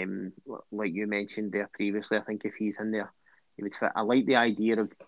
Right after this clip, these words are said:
like you said, of us playing a ten in there and us going for him. However, I don't think Stevie will do that. I think he'll play the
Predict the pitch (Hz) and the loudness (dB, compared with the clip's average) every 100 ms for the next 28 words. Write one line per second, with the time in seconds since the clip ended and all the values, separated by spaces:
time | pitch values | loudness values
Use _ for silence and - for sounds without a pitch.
0 | _ 82 82 107 95 117 104 123 107 101 | _ -14 -4 -2 0 0 0 0 0 0
1 | 104 101 - 110 95 - - 113 123 131 | -2 -2 -4 -4 -4 -6 -6 -2 0 -2
2 | - _ _ _ - 127 127 120 110 104 | -8 _ _ _ 0 4 4 4 4 0
3 | - 113 117 135 120 107 104 104 104 110 | 0 -2 0 0 0 0 2 2 2 0
4 | - 107 104 - 110 104 104 101 101 107 | 0 -2 -2 -2 0 2 2 2 2 2
5 | 120 - 104 101 104 - 107 | 4 2 -2 -4 -6 -2 -2